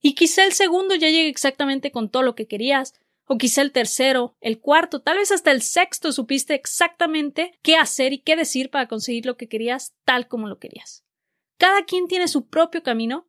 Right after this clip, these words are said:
y ninguno es igual. Y así esta reflexión sobre tener una vida más elástica en todo sentido. Quizá sea un poco de lo que necesitamos en esta época, en donde todos los planes y proyectos están siendo afectados, pospuestos y cancelados por el covid diecinueve.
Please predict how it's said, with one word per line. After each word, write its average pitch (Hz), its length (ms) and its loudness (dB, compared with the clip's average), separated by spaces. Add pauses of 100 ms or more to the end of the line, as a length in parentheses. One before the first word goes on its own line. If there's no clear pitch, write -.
y 294 120 2
ninguno 302 600 -2
es - 200 -8
igual. - 260 -12 (880)
Y 285 120 2
así 311 200 4
esta 427 220 4
reflexión 302 520 0
sobre 302 200 -2
tener 247 220 -6
una 294 160 -4
vida 269 200 -4
más 277 240 -4
elástica 269 580 -4
en 220 100 -10
todo 226 120 -8
sentido. - 400 -16 (280)
Quizá 320 320 4
sea 453 200 0
un 440 80 -12
poco 427 280 4
de 381 60 4
lo 311 120 2
que 269 100 -6
necesitamos 254 680 -4
en 262 100 -2
esta 277 300 -2
época, 277 460 -10
en 277 180 2
donde 320 220 2
todos 403 380 4
los 349 200 0
planes 311 400 2
y 262 40 -8
proyectos 240 600 -6
están 311 260 -2
siendo 330 300 0
afectados, 277 800 0
pospuestos - 880 -6
y 247 100 -4
cancelados 311 720 2
por 277 160 -2
el 226 140 -2
covid 240 260 -2
diecinueve. 226 560 -8